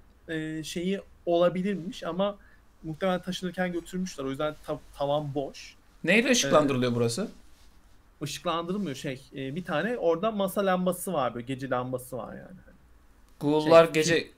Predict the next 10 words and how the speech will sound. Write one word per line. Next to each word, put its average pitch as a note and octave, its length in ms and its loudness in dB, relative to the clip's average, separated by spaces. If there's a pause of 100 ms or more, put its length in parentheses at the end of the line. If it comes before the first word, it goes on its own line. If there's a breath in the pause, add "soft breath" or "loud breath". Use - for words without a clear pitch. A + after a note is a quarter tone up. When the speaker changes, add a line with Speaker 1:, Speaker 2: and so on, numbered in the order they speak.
(140)
Speaker 2:
ghoul'lar E3 420 8
karanlıkta F3 420 8
görebiliyorlar F3 640 8
mı? D#3 240 0 (2250)
Speaker 1:
Yani C3 380 -6
göre-, F#3+ 300 -4
şey D#3 240 -6
görebilecekleri F#3 680 -6
kadar G#3+ 280 -4
yakın F#3+ 360 -6